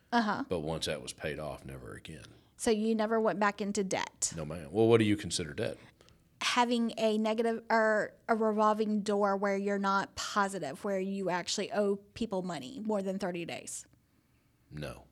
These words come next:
Speaker 1: Okay, so you're
Speaker 2: Other than a mortgage, but that's
Speaker 1: That's still debt.
Speaker 2: that's, that's a debt that works for you, so I disagree with that.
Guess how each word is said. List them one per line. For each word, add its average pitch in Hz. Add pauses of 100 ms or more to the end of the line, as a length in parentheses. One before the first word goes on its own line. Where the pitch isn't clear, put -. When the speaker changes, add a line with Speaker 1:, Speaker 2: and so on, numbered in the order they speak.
(340)
Speaker 1:
Okay, 202
so -
you're 180
Speaker 2:
Other 127
than 104
a 85
mortgage, 82
but 80
that's 95
Speaker 1:
That's 233
still 262
debt. 285 (280)
Speaker 2:
that's, 107
that's 110
a 107
debt 98
that 85
works 87
for 90
you, 69
so -
I 76
disagree 78
with -
that. -